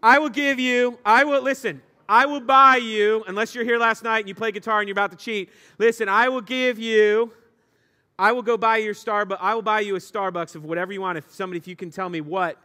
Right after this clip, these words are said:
rap means. R A P, roll. Ah. No, what is it? <laughs> Watch out. You may give it up.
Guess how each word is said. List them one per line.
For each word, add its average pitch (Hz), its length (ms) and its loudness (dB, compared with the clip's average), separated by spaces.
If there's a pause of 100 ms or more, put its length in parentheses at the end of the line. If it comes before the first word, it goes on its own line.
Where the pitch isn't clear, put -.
(600)
rap 170 520 -2 (180)
means. 143 640 -12 (580)
R 156 140 -6
A 160 80 -4
P, 185 260 -6 (380)
roll. 160 320 -4 (1900)
Ah. 226 460 2 (1800)
No, 196 260 -2 (120)
what 202 180 0
is 247 120 -4
it? 269 100 -4 (840)
<laughs> - 880 -20
Watch 170 280 -6
out. 185 220 2 (480)
You 170 80 -18
may 185 80 -4
give 175 140 -4
it 175 100 -2
up. 160 240 -6